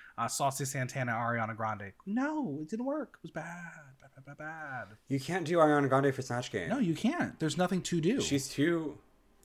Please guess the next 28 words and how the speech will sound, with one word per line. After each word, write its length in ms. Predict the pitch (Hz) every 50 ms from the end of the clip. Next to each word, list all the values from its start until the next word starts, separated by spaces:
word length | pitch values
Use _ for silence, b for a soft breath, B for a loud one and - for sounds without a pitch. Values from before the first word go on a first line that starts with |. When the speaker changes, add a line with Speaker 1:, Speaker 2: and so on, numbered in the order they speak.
| B B B B B B B B -
Speaker 2:
actually, 320 | 127 123 - - 143 139
no, 280 | 127 95 78 71 71 76
you 160 | 87 104 101
could 240 | - - 107 95 -
do 280 | 92 95 90 87 85 -
Ari-, 220 | 87 85 80 80 -
I 120 | 98 98 98
do 160 | 92 90 92 87
know 100 | 87 82
how 80 | 85
to 60 | 82
make 140 | 82 80 76
Ariana 300 | 78 76 76 73 73 73
funny. 200 | - 76 69 69 69 71 71 - - -
I 100 | 87 82
can 240 | - 87 82 78 -
think 260 | - - 82 76 78
of 80 | 71
it 80 | 78 76
in 60 | 76 73
my 100 | 71 71
head. 220 | 71 69 71 69 69 _ _ _ _ _ _ _ _ _ _ _ _ _ _ _ _ -
Speaker 1:
Can 140 | - 180
it 220 | 160 131 - - 165
be 180 | 143 143 135 -
executed 760 | - 170 175 - - - 190 - - 170 156 139 135 131 123
in 180 | 123 117 123 -
improv? 600 | - 196 220 233 - - 117 85 - - -